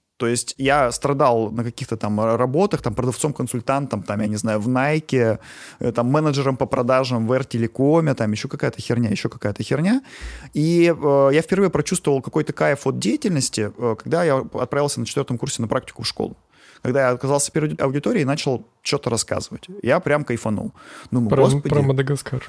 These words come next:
Speaker 1: Про Мадагаскар, <laughs> да, про Мадагаскар. И начал им зачесывать невероятные истории, да, из,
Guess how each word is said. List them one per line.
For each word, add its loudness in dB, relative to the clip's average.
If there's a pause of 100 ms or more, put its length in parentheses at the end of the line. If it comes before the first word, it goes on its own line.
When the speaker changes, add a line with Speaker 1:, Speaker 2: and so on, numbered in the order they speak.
(120)
Speaker 1:
Про 2
Мадагаскар, 2
<laughs> -
да, 0
про -2
Мадагаскар. 0
И -2
начал 0
им 0
зачесывать -4
невероятные 2
истории, -4
да, -2
из, -4